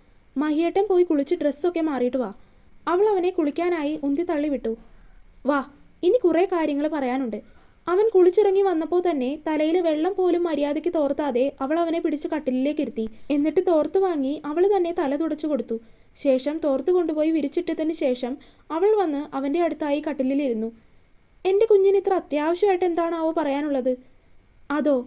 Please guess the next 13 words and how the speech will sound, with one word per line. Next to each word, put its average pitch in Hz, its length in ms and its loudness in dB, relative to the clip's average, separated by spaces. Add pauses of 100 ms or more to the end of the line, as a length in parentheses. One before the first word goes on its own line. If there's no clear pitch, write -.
(360)
ഇന്ന് 285 220 4
ഞാനൊരു 339 340 2
വലിയ 302 340 4
സത്യം 320 340 0
അറിഞ്ഞു." 226 260 -2 (580)
"എന്ത് 427 200 6
സത്യം?" 381 340 2 (720)
"നമ്മുടെ 269 340 2
അപ്പച്ചിക്ക് 320 400 2
ചെറുപ്പത്തിൽ 339 500 2
ഒരു 349 120 4
പ്രണയം 330 380 2
ഉണ്ടായിരുന്നു." 330 440 2